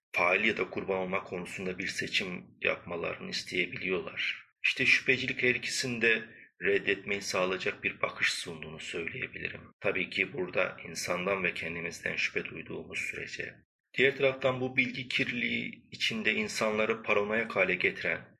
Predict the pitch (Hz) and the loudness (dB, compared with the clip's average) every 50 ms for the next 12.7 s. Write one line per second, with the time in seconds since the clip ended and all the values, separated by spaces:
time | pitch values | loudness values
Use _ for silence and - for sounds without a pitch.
0 | _ - - - - - - - - - 113 107 98 - - 101 85 80 - - | _ -4 -2 -2 -2 -2 -4 -2 0 0 0 0 0 0 0 0 0 0 -2 -6
1 | 85 87 85 87 87 85 - - - _ _ _ - 101 98 95 98 101 101 107 | -8 -6 -4 -2 -2 -2 -4 -8 -18 _ _ _ 0 2 4 4 4 4 4 4
2 | 110 110 - 104 95 90 90 92 92 92 - - - 92 87 92 - - - 98 | 4 4 4 2 2 2 2 2 0 0 0 0 0 0 0 0 -4 -8 -10 -10
3 | - - 123 120 - - 95 - - - - - - - 80 - - 87 90 95 | -2 0 2 2 4 4 2 0 0 -2 -2 -2 -2 -6 -12 -12 -4 0 0 2
4 | 95 92 87 78 - - - - - - - - - - - - - _ _ _ | 2 0 -2 -6 -6 -8 -8 -10 -10 -10 -8 -8 -8 -8 -12 -18 -18 _ _ _
5 | _ - 101 104 104 - - 107 104 104 104 101 104 110 113 110 101 92 90 95 | _ 4 6 6 6 4 2 2 4 2 2 0 2 0 0 0 2 4 6 6
6 | 101 101 - 98 90 85 87 85 - - - - 98 92 90 92 92 87 85 85 | 6 4 4 2 0 0 -2 -2 -2 -4 0 0 0 2 4 4 4 4 4 0
7 | 87 - - - - - - - - - _ _ _ 95 92 92 92 95 98 95 | -2 -4 -10 -16 -20 -20 -20 -20 -20 -20 _ _ _ 2 2 4 4 2 0 2
8 | - 90 87 82 82 85 98 113 110 - 104 92 92 90 - - 98 95 - 85 | 0 0 0 0 -2 -4 -4 -4 2 4 4 4 4 4 2 2 2 2 2 0
9 | 87 87 92 - - - - - _ - - - - - _ - 101 98 98 104 | -4 -4 -6 -8 -12 -14 -20 -20 _ -20 -20 -20 -20 -4 _ 2 4 4 4 4
10 | 101 - - - - 104 104 98 95 95 90 90 90 90 90 - - 87 85 85 | 2 2 0 2 4 4 4 6 4 6 6 6 4 2 -2 0 4 4 4 4
11 | - - - - 98 92 80 - - 85 82 85 85 80 - - - - - - | 2 -4 0 2 0 0 2 -2 -6 -8 -4 -2 -4 -4 -4 -8 -10 -8 -4 -2
12 | 92 85 82 78 - - - 76 76 - - - - | -2 -2 -2 -4 -6 -8 -8 -10 -12 -12 -12 -12 -12